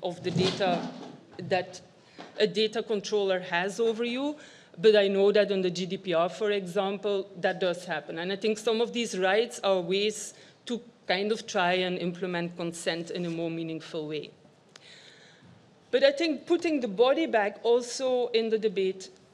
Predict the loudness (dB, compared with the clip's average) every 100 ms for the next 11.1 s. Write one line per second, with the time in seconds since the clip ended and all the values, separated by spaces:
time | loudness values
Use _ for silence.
0 | -12 -2 0 2 2 2 4 6 6 6
1 | 4 2 -4 -6 -4 -2 0 2 4 4
2 | 2 2 2 0 -6 -2 -4 -4 -6 -2
3 | 0 0 0 -4 -4 -6 -8 -8 -6 -8
4 | -6 -6 -6 -10 -8 -4 0 0 0 -2
5 | -2 -2 -4 0 0 2 0 -2 0 2
6 | 2 0 -2 0 0 0 0 -2 -8 -8
7 | -4 -4 -4 -4 -2 -2 -2 -4 -6 -2
8 | -2 -2 -4 0 -2 -2 -16 -20 -2 0
9 | 2 2 2 2 2 2 2 0 2 2
10 | 4 4 2 -4 -4 -6 -6 -6 -8 -10
11 | -14